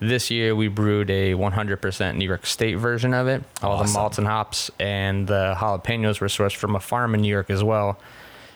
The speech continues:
Speaker 1: And then we then aged it in rye whiskey barrels from Long Island Spirits.
Speaker 2: Oh, awesome, awesome. And now we're gonna drink that.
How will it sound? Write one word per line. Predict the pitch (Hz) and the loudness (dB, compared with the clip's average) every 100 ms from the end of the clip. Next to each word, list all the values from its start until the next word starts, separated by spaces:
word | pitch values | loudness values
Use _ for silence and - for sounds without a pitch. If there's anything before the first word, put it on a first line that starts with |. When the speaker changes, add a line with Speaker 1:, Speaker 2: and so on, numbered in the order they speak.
| - | -8
Speaker 1:
And | 95 104 | -2 0
then | 101 98 | 2 2
we | 104 | 0
then | 98 104 101 - | 0 -2 -2 -2
aged | 110 107 101 | -2 0 0
it | 107 104 - | 0 -2 -6
in | - 98 98 95 | -4 0 0 2
rye | 92 101 104 | 2 2 2
whiskey | 104 104 - | 2 0 0
barrels | 104 98 98 95 92 | 0 2 2 2 0
from | - - 92 95 | -4 -2 0 2
Long | 104 104 101 | 2 2 0
Island | 95 90 | 0 -2
Spirits. | - 104 92 90 - - - - - - | -4 -2 0 -2 -4 -8 -10 -16 -20 -6
Speaker 2:
Oh, | 92 98 98 92 82 82 | -2 2 2 2 0 0
awesome, | 104 101 98 - 87 82 - | 0 0 0 0 -2 -2 -2
awesome. | 95 95 92 82 78 | 0 0 0 -2 0
And | 82 85 82 82 82 | 0 0 0 0 2
now | 82 82 | 2 2
we're | 80 80 | 0 0
gonna | 80 80 | 0 0
drink | 71 64 - | 0 -4 -6
that. | - 50 | -6 -8